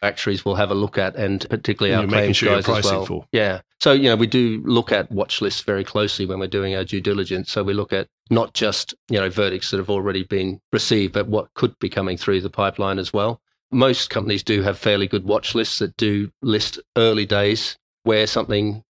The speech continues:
Speaker 1: even if it's in its infancy, might go wrong. And that's a very big focus for us when we're doing our due diligence. Again, there's not much we can do at the D D stage except for price it and have a look at what the reinsurance mitigant might be around that risk. But once we do get control of it,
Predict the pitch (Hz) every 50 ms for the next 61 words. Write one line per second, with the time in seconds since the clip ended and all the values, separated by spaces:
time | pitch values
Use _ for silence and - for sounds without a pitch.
0 | _ - 135 117 104 110 107 92 107 101 - - 107 107 98 - - 120 113 104
1 | - 131 120 - - 123 123 120 107 107 110 107 - _ _ - 110 107 101 110
2 | 110 113 131 156 160 - _ _ _ _ _ _ - 107 107 107 98 - 104 90
3 | 107 104 101 98 95 98 - - - 101 98 - - 95 - - - 104 98 -
4 | - 104 98 98 95 92 101 98 98 95 92 98 - - 101 92 113 101 101 101
5 | 92 - 90 98 - - _ _ _ _ _ _ 123 113 120 139 135 127 117 113
6 | 113 107 - 143 131 - - - 123 120 - - - - - - _ _ 131 120
7 | 117 - 120 107 104 104 113 110 110 107 95 - 104 107 - - 110 101 101 98
8 | 101 104 _ _ _ _ - 120 107 104 117 113 117 107 - - 98 95 - -
9 | 98 - - - - - 104 87 - - 107 107 104 - - 98 87 - 101 95
10 | 104 101 107 104 101 - 110 95 - 104 101 - 104 101 101 95 90 - - 113
11 | 110 101 - - - - _ - 113 107 - - - 98 95 - - 107 101 104
12 | - - - 107 107 104 101 104 110 117 117 113 113 110 - 123 117 139 - -
13 | - _ _ _ _ _ _ - 127 98 123 131 127 - - 120 101 113 113 110
14 | 104 107 98 - - _ - - 113 98 - 123 120 117 110 101 90 82 90 95
15 | 107 -